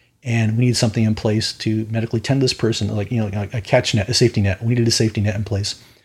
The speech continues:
So we discussed those options too. And it's,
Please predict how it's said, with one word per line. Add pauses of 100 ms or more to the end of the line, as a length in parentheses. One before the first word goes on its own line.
(200)
So
we
discussed
those
options
too. (1120)
And
it's,